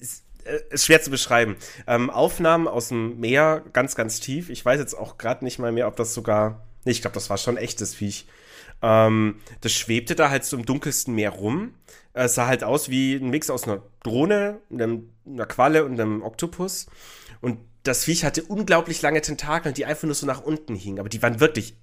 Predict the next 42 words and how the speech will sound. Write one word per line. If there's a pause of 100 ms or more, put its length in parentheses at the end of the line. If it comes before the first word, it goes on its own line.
(120)
ewig
lang. (460)
Und
das
war
schon
sehr, (140)
uah, (280)
kann,
also
da,
da
hat
auf
jeden
Fall
ein
bisschen,
äh, (580)
ich
weiß
nicht,
Lovecraft
irgendwie
im
Genpool,
äh,
unserer
Mutter
Erde
mitgespielt
und
gesagt,
"Ach
komm, (600)
eins
darf
ich
bitte
auch
mal
machen."